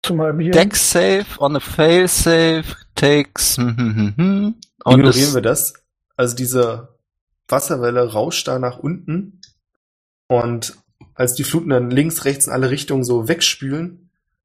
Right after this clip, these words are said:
Speaker 3: siehst du, dass der Halbling am Boden liegt und sich nicht mehr bewegt.
Speaker 2: Das finde ich gut. Hm.
Speaker 1: Kann ich zur Übersicht unserem Spielleiter gerade noch einen ganz kleinen Tipp geben? Wenn, wenn du auf das Token drauf gehst, da drunter ist so ein Kreis.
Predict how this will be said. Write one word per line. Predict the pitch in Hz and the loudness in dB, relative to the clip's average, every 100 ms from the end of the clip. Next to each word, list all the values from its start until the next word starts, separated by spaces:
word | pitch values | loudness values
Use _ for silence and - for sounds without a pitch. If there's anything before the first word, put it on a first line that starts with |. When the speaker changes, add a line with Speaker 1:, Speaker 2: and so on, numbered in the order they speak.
| _ _ _ _ _ | _ _ _ _ _
Speaker 3:
siehst | 131 127 - | -10 -10 -6
du, | |
dass | 127 123 | -4 -2
der | 131 120 | -2 0
Halbling | 120 127 131 127 | 0 -2 -2 -4
am | 123 117 110 | -4 -4 -2
Boden | 127 123 120 | 2 2 0
liegt | - | -8
und | 113 | -12
sich | 110 110 | -12 -10
nicht | 107 | -8
mehr | 110 | -4
bewegt. | 104 98 95 - - _ _ _ _ _ _ _ | -4 -2 -4 -6 -16 _ _ _ _ _ _ _
Speaker 2:
Das | 135 - | 0 0
finde | 135 | 0
ich | 123 | -2
gut. | - 117 110 - - - - _ _ _ _ _ _ _ _ 151 | -4 -4 -2 -4 -6 -10 -18 _ _ _ _ _ _ _ _ -2
Hm. | 151 151 151 147 143 _ _ - - - - | 0 0 0 0 -4 _ _ -12 -8 -8 -6
Speaker 1:
Kann | 202 | -6
ich | 220 - - - | -6 -8 -12 -6
zur | - 185 | -4 -2
Übersicht | 220 247 190 196 - | 0 -2 -4 -10 -6
unserem | 175 175 | -4 -4
Spielleiter | - 190 190 190 | -6 -4 -2 -2
gerade | 170 165 170 | -2 -2 -4
noch | 165 | -4
einen | 175 170 | -4 -2
ganz | 180 185 | -2 -2
kleinen | - 170 170 165 165 | -2 -2 -2 -4 -4
Tipp | 196 - | -8 -4
geben? | 165 165 160 | -4 -2 -2
Wenn, | 185 | -2
wenn | 208 | -2
du | 247 | -2
auf | 202 | -6
das | 180 | -14
Token | - 233 202 | -8 -6 -4
drauf | 196 196 | -4 -4
gehst, | 208 190 | -6 -4
da | 160 | -6
drunter | 185 214 190 | -6 -4 -4
ist | 175 | -4
so | |
ein | 165 | -6
Kreis. | - 156 156 - | -4 -2 -4 -6